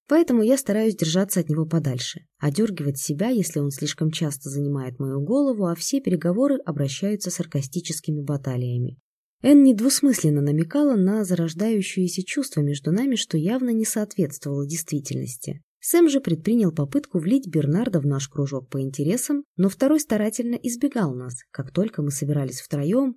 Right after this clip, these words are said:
уходил куда-то во время перерывов и быстро покидал университет ровно после звонка с последней пары. Я вновь старательно замазывала синяки перед зеркалом.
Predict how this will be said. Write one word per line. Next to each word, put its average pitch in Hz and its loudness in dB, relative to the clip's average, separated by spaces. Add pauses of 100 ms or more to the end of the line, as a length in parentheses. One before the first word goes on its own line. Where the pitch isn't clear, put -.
(120)
уходил 190 0
куда-то 196 -2
во 156 -4
время 147 -2
перерывов 196 -2
и 180 -2
быстро 220 -2
покидал 151 -2
университет 139 -4 (100)
ровно 233 0
после 165 -2
звонка 139 -4
с - -10
последней 196 -4
пары. 175 -4 (300)
Я 165 4
вновь 254 4
старательно 202 0
замазывала 170 0
синяки 151 -2
перед 165 0
зеркалом. 135 -8